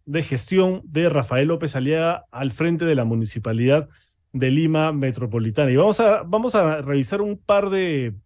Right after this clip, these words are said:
propuestas que hizo durante su campaña y ver, eh, cómo van en su avance o su cumplimiento hasta el momento. Por ejemplo, en el caso de las ollas comunes,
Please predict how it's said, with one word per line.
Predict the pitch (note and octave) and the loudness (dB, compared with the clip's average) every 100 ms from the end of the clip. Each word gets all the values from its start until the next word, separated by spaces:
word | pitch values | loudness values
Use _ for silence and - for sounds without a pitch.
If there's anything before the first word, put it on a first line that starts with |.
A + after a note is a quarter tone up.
| _ | _
propuestas | D3 C3 G#3+ G#3+ A3 | -2 2 2 2 -2
que | - F#3 | 0 -2
hizo | G3 - | -2 -2
durante | F#3+ E3+ C#3 A#2 | 0 2 0 -2
su | A2 | -6
campaña | B2+ B2 F#3 G#3+ A#3 | -6 -2 -2 0 0
y | |
ver, | D3+ F3 - _ _ _ _ | 2 0 -4 _ _ _ _
eh, | C#3+ C3+ C3 B2+ A2+ | -2 0 0 -2 -2
cómo | F3+ F#3 | 0 2
van | F#3+ G3 G#3 - | 4 2 -4 -6
en | D#3 C3 B2+ | -4 -2 -2
su | A2+ C#3+ | 0 2
avance | D#3 A3 G#3+ D#3+ | 4 4 2 2
o | F#3 G3+ | 2 0
su | - | -2
cumplimiento | D#3+ C#3 A#2+ B2+ D3+ D#3+ C3+ D3 | -2 -2 0 0 2 2 0 -2
hasta | B2+ - | -4 -6
el | A2 | -6
momento. | A2 A#2 G#2 G#2 | -4 -4 -4 -4
Por | D3+ | -2
ejemplo, | D3 G#3+ C3+ A2+ | 2 2 0 -4
en | A#2+ | -4
el | |
caso | B2 F#3 A3 | -6 -2 0
de | F3+ F3 | 0 -4
las | B2 - | -8 -4
ollas | F#3 G3+ F#3+ | -2 -2 -2
comunes, | - D#3+ F3+ D#3 F3 - | -2 -2 0 0 -2 -6